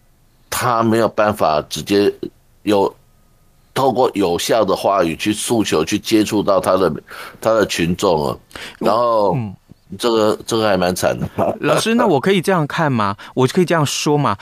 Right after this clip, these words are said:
Speaker 2: 那过去这个，他们说网军的这个，呃，呃，就是，呃，效力是非常的大啊，而且说这个，呃，势力很庞大，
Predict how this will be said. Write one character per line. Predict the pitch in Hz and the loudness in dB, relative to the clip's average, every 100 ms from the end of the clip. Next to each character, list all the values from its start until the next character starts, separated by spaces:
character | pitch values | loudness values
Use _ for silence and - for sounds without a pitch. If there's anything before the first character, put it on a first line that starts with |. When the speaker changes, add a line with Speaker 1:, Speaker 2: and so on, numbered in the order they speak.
| - | -8
Speaker 2:
那 | - | -4
过 | 247 285 254 | 0 2 0
去 | - 214 | 2 2
这 | 202 | 4
个， | 185 | 2
他 | 156 196 | 2 2
们 | 180 | 2
说 | 196 | 2
网 | 185 147 131 127 | 2 2 2 0
军 | 196 202 | 2 2
的 | 185 151 | 4 2
这 | 131 151 | 0 0
个， | 139 123 117 | 0 2 2
呃， | 117 110 - - | 0 0 -2 -2
呃， | 139 123 113 | 2 2 0
就 | - | -2
是， | 160 165 147 135 - - - | 0 2 0 0 -6 -14 -4
呃， | 135 | -2
效 | - 185 | 0 2
力 | 160 160 | 2 2
是 | 139 160 139 113 80 - - - - - | 2 2 2 2 0 -4 -4 -4 -4 -6
非 | - 185 | 0 2
常 | 151 | 4
的 | 127 | 2
大 | - 135 107 - | 0 -2 -4 -2
啊， | 127 | 0
而 | 120 | 0
且 | 151 | 0
说 | 127 139 | 2 2
这 | 139 | 0
个， | 143 131 117 - - - | 0 0 0 -4 -14 -4
呃， | 117 | -4
势 | - - 202 | -2 0 2
力 | 175 | 2
很 | 123 113 | 2 0
庞 | 92 104 110 | -2 -2 -2
大， | 127 104 | -2 -2